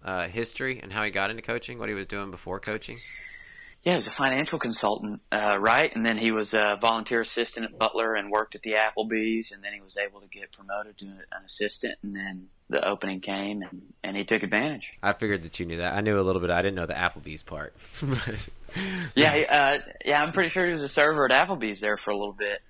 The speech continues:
Speaker 2: um, while he was a voluntary assistant.
Speaker 1: That is so, so crazy. And so awesome. He's so smart, so analytical. But, again, man, doing what I do and me being an adult now, uh, it's just to hear you use the phrase about one of the best coaches currently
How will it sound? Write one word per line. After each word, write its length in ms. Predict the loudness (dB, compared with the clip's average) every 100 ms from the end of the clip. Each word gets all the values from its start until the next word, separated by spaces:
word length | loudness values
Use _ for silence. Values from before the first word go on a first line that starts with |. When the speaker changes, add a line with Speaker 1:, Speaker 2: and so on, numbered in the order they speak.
| _ -10
Speaker 2:
um, 300 | -6 -4 -2
while 180 | 4 4
he 40 | 4
was 120 | 0
a 20 |
voluntary 420 | 2 2 4 0 0
assistant. 440 | 0 -2 -4 -12 -14 -6
Speaker 1:
That 180 | -2 -2
is 120 | -4
so, 140 | -8 -6
so 260 | -4 -6
crazy. 520 | -8 -10 -10 -10 -12 -16 -20 -10
And 200 | -6 -2
so 200 | 0 2
awesome. 220 | 2 0
He's 120 | -2 0
so 300 | 4 6 6
smart, 380 | 2 2 2 2
so 200 | 2 2
analytical. 960 | 2 0 0 2 2 2 2 2 0 -4
But, 380 | 4 6 6 2 -8
again, 360 | -4 -4 -2
man, 320 | 0 0 -2 -4
doing 240 | -2 0 2
what 100 | 2
I 80 | 2
do 180 | 2
and 100 | -2
me 120 | -2 0
being 240 | 0 0
an 160 | -4 -6
adult 380 | -4 -2 -2
now, 420 | -2 0 0 -2 -8 -16 -10
uh, 100 | -10 -8
it's 220 | -6 -2
just 300 | -2 -2 -2
to 100 | -6
hear 260 | -2 -2 0
you 440 | -2 -4 -6 -8 -10
use 380 | -4 -4 -4 -8
the 100 | -10
phrase 760 | -4 0 0 0 -2 -4 -6 -10 -4
about 280 | 0 0 0
one 140 | -4
of 100 | -4
the 80 | -4
best 320 | -4 -4 -4
coaches 420 | -2 -2 -4 -10
currently 680 | -8 -6 -6 -6 -8 -8